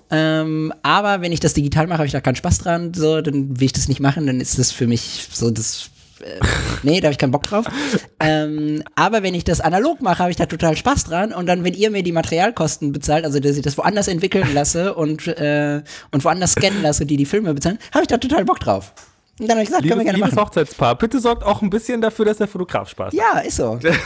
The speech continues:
Speaker 2: <laughs>
Speaker 1: Ja. Na, sie wollten das halt inklusive
Speaker 2: Okay.
Speaker 1: haben.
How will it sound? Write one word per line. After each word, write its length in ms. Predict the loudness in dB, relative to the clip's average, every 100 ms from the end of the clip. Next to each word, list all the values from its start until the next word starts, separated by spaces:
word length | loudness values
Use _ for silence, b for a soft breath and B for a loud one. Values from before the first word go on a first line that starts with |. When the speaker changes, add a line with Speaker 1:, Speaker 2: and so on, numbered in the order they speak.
| -4
Speaker 2:
<laughs> 360 | 0 0 0 0
Speaker 1:
Ja. 420 | 2 2 0 -8 -12 B B B B B B B _ _ _ _ _ _ _ _ -2
Na, 80 | 0
sie 120 | 2
wollten 160 | 2 2
das 100 | 0
halt 140 | -2 -2 0
inklusive 480 | 2 2 2 2
Speaker 2:
Okay. 100 | 0
Speaker 1:
haben. 180 | 0 -4